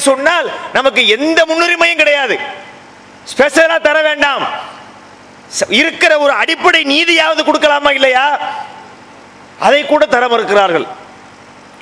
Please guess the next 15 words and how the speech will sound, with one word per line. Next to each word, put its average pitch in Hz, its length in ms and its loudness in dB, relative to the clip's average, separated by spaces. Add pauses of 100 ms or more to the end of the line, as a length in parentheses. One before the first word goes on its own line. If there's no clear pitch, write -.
(120)
ஒரு 240 140 4
முஸ்லிம் 294 380 0
உள்ள 302 140 2 (120)
போனான்னு 277 360 0 (400)
எளிமையா 311 380 0
வெளியே 311 240 2
வர 269 140 0
முடியுமா? 254 300 2 (1400)
கோவை 302 280 4 (120)
கலவரத்திலே 285 580 2 (400)
கைது 320 320 0
செய்யப்பட்ட, 285 420 2 (1120)
கோவை 302 300 4 (120)
குண்டுவெடிப்பு 320 600 2
வழக்கில் 294 420 0